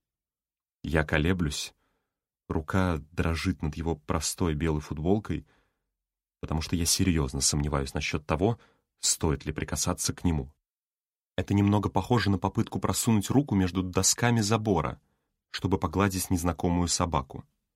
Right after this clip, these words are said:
Они могут быть очень хорошими мальчиками, которые любят внимание, или они могут укусить тебя. Но я эмпат и ответственная за порядок. Я вижу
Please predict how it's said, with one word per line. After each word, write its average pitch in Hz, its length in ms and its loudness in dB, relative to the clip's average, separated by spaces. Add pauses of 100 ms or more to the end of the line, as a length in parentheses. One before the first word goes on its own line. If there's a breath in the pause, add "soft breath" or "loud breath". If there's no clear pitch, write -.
(720)
Они 117 220 6
могут 131 280 6
быть 110 260 0 (380 soft breath)
очень 110 280 2
хорошими 131 420 0
мальчиками, 76 640 -2 (560)
которые 78 420 0
любят 80 480 0
внимание, 80 580 0 (840)
или 71 240 -4
они 98 200 2
могут 98 400 0
укусить - 600 -4
тебя. 95 440 -4 (1300)
Но 80 180 0
я 78 280 2
эмпат 87 480 -4 (960)
и 92 80 4
ответственная 110 720 2
за 98 140 -2
порядок. 92 520 -2 (920)
Я 87 180 0
вижу 92 400 2